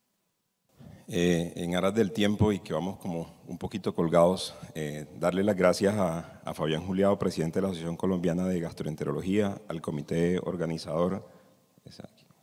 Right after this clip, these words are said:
falla hepática, esa, sí, por la invitación y, y pues no puedo venir a Cali sin darle las gracias también a, a un amigo, a Julio Hooker, por su hospitalidad en esta ciudad.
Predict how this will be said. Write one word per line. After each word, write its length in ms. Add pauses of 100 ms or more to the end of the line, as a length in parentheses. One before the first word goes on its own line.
(220)
falla 180
hepática, 300 (140)
esa, 180 (460)
sí, 180 (2750)
por 260
la 540
invitación 800 (720)
y, 420 (380)
y 80
pues 160
no 160
puedo 160
venir 240
a 60
Cali 300
sin 160
darle 220
las 140
gracias 320
también 340
a, 320
a 100
un 120
amigo, 320
a 40
Julio 240
Hooker, 480
por 300
su 220
hospitalidad 680
en 60
esta 260
ciudad. 300